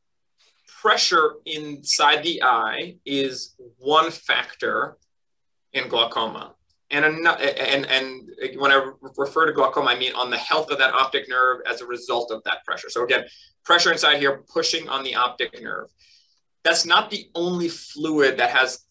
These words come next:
come in contact with the optic nerve. The other is something called cerebrospinal fluid, or C S F. And that is fluid that is, lives around the brain, around the spinal cord. It's all continuous, and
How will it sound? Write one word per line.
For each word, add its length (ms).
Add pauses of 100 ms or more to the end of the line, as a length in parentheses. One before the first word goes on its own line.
come 200
in 80
contact 380
with 80
the 80
optic 240
nerve. 180
The 180
other 300
is 180
something 160
called 160
cerebrospinal 1120
fluid, 300
or 100
C 380
S 260
F. 280 (480)
And 140
that 140
is 320
fluid 460
that 440
is, 640
lives 560
around 500
the 80
brain, 760 (340)
around 420
the 180
spinal 520
cord. 280
It's 220
all 220
continuous, 880 (500)
and 240